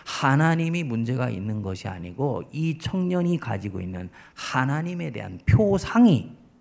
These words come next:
지금 자기가 당한 이 고난과 해석하는데 부합되지 않으면서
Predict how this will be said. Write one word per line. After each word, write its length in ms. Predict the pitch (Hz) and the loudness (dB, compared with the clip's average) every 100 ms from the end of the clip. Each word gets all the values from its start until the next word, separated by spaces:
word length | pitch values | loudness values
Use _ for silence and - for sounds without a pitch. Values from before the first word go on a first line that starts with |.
| - | -10
지금 360 | - 170 147 | -2 0 0
자기가 500 | 117 123 139 165 147 | 0 -2 0 2 2
당한 360 | 127 123 117 110 | 4 2 2 0
이 160 | 120 120 | -4 -4
고난과 800 | - 101 98 92 90 92 87 - _ _ - | -4 -4 -4 -6 -8 -8 -10 -12 _ _ -2
해석하는데 720 | 214 220 214 110 101 90 85 - | 0 0 -2 -8 -10 -8 -10 -2
부합되지 720 | 127 135 147 147 135 120 107 | 2 2 2 0 -2 -2 -4
않으면서 680 | 95 98 98 90 92 139 101 | -6 -6 -6 -8 -6 -6 -6